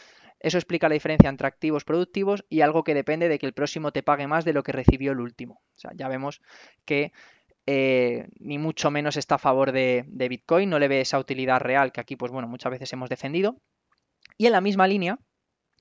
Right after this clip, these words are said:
Charlie Munger, bueno, su, su mano derecha, pues ha tenido unas palabras quizá todavía más, más graves, ¿no? Eh, ha dicho: "En mi vida trato de evitar las cosas que son estúpidas y malas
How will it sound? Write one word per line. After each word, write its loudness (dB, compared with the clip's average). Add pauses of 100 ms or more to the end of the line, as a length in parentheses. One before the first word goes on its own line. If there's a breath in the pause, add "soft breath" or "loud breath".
(200)
Charlie 2
Munger, 2 (160)
bueno, -10
su, -10
su -12
mano 0
derecha, 0
pues -10 (200)
ha -2
tenido -4
unas -2
palabras 2
quizá 8
todavía 2
más, -2 (280 loud breath)
más 2
graves, 4
¿no? -6 (380 loud breath)
Eh, 2
ha 6
dicho: -2 (800)
"En -4
mi 0
vida 4
trato 4
de 4
evitar 0
las 0
cosas -4
que -4
son -6
estúpidas -4
y -8
malas -4